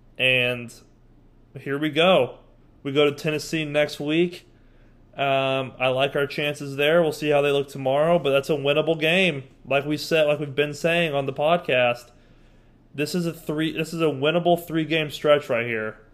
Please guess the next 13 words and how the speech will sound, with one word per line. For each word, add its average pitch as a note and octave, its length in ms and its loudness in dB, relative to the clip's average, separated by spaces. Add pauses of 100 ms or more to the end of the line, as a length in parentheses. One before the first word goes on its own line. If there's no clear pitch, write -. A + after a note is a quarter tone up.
(120)
And A#2+ 280 -6
so, A#2 580 0 (1700)
<sighs> - 500 -20
here C3+ 120 0
we C#3+ 80 -2
go, E3 220 6
folks. C3+ 460 2 (800)
Chiefs E3+ 300 2
thirty-one, F3 800 2 (2000)
Washington C#3 440 -2
football D3 400 0
team D3 540 -6
thirteen. D3 920 -4